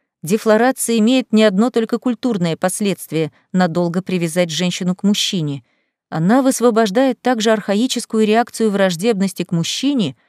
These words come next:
которая может принять патологические формы,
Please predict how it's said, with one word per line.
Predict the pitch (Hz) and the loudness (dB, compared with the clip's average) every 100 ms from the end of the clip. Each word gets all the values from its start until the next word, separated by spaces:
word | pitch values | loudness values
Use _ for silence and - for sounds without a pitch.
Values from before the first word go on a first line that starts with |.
| _ _ _ | _ _ _
которая | - 165 226 262 240 | -8 -2 2 2 2
может | 262 254 | 0 -2
принять | - 214 226 262 - _ _ | -2 0 2 0 -6 _ _
патологические | 214 214 220 214 226 - - 226 | 0 2 0 0 -4 -8 -4 -4
формы, | - 247 185 139 | 0 -2 0 -4